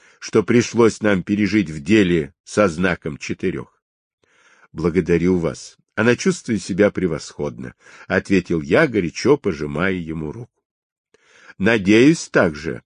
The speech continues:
продолжал Шерлок Холмс, усаживаясь в качалку, «занятия медициной ещё не совсем отбили у вас интерес к нашим маленьким загадкам».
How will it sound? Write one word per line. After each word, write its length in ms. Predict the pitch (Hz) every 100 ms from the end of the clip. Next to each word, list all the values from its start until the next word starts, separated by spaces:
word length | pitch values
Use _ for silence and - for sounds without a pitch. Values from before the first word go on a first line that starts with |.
| _
продолжал 640 | - 78 78 76 80 80 67
Шерлок 460 | - 82 69 65
Холмс, 480 | - 80 67 58 - _ _ _ _ _
усаживаясь 640 | - 87 85 82 80 76 -
в 60 |
качалку, 640 | - 76 - 73 65 - - _ - - -
«занятия 720 | 80 113 101 110 127 - 147
медициной 800 | 143 123 113 - - 107 123 131
ещё 480 | 107 - - - 123
не 160 | 107
совсем 480 | 98 95 - 160 240
отбили 360 | 220 170 143 107
у 100 | 92
вас 280 | 90 85
интерес 640 | 92 82 92 98 92 - _ _ _ _
к 80 | -
нашим 460 | 95 101 82 90
маленьким 640 | 78 95 87 71 65 - 73
загадкам». 600 | 80 113 82 - _ -